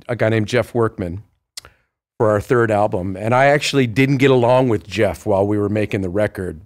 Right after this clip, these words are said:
We kinda didn't, we kinda bumped heads while we were making the record. But after the record, Jeff was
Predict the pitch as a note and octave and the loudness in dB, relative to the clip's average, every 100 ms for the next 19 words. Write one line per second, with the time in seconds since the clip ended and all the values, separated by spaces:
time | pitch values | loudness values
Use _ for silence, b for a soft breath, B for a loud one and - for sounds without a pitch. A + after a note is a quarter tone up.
0 | - G#2+ - G#2+ G#2 F#2+ G#2+ F#2 G2 E2+ | -14 -14 -8 -4 -4 -2 -2 -2 -6 -6
1 | A#2 A2+ A#2 G2 F2 G#2+ G#2 - G#2 G2+ | -8 -4 -4 -4 -4 -4 -4 -6 -4 -4
2 | E2 E2 - _ _ _ _ _ G#2+ A2 | -6 -6 -8 _ _ _ _ _ 0 2
3 | G#2+ G#2 G2+ A2 B2+ A#2+ G#2 F2+ F#2+ - | 2 0 0 0 0 0 0 -2 -4 -4
4 | G2 F#2 G2+ G2+ - D#3 A#3 - - F#2+ | -8 -4 -4 -4 -2 0 0 -4 -4 -2
5 | D#2 D2 C#2 C2+ - - _ _ _ _ | -4 -10 -16 -20 -20 -20 _ _ _ _
6 | _ _ _ _ _ F2 A2+ B2+ - A#2+ | _ _ _ _ _ -6 0 0 0 -2
7 | G2+ E2 | -2 -4